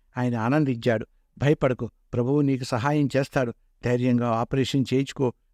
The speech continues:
I wish you all the best," అన్నాడు. డాక్టర్లు ప్రయోగాత్మకంగా ఒక సంక్లిష్టమైన ఆపరేషన్ చేశారు. ఆపరేషన్ చేసే సమయంలో నా శరీరానికి అవసరమైన దానికంటే ఎక్కువ మోతాదులో మత్తుమందు ఎక్కించారు. అందువల్ల ఆపరేషన్ అయిపోయాక కూడా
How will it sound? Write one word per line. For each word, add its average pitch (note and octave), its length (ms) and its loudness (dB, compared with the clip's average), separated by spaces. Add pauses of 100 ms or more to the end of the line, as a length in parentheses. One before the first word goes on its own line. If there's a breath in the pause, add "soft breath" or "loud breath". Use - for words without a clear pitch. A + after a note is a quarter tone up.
I B2 60 0
wish B2+ 280 -4
you C3+ 120 4
all C#3 140 2
the B2+ 80 0
best," C3+ 300 -4 (240)
అన్నాడు. A#2+ 340 0 (340)
డాక్టర్లు C3+ 600 0 (200)
ప్రయోగాత్మకంగా C#3+ 920 0
ఒక C3+ 180 -4
సంక్లిష్టమైన E3 680 0
ఆపరేషన్ C3 600 -2
చేశారు. A#2 380 -4 (320)
ఆపరేషన్ C3+ 580 0
చేసే B2+ 240 -2
సమయంలో B2+ 560 0 (260)
నా C3+ 120 0
శరీరానికి E3 680 0
అవసరమైన E3+ 560 0
దానికంటే C3+ 560 0
ఎక్కువ B2+ 340 0
మోతాదులో C3+ 580 0
మత్తుమందు C#3+ 480 0
ఎక్కించారు. C3 640 0 (320)
అందువల్ల B2 520 2 (280)
ఆపరేషన్ C#3 520 -2
అయిపోయాక D#3 480 2
కూడా E3+ 400 0